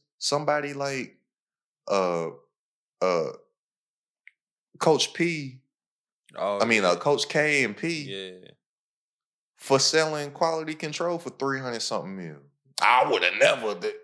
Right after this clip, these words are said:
Speaker 1: Yeah, man, it's ownership. You own something that makes twenty-five hundred dollars a year.
Speaker 2: <laughs>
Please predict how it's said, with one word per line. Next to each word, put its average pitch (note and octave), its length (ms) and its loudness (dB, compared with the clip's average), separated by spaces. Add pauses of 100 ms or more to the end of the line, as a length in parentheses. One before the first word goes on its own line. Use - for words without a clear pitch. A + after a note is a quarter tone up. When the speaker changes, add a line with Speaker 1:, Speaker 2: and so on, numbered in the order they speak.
(280)
Speaker 1:
Yeah, D#3+ 280 4 (400)
man, B2 200 2
it's F#3 140 2
ownership. D3+ 720 4
You G#3 300 -4
own F3 300 4
something C#3 400 0
that A#2 120 -2
makes B2 380 -2 (340)
twenty-five E3 680 2
hundred D3 240 -2
dollars C#3 340 2
a A2 80 2
year. G2 440 -2 (200)
Speaker 2:
<laughs> - 280 -18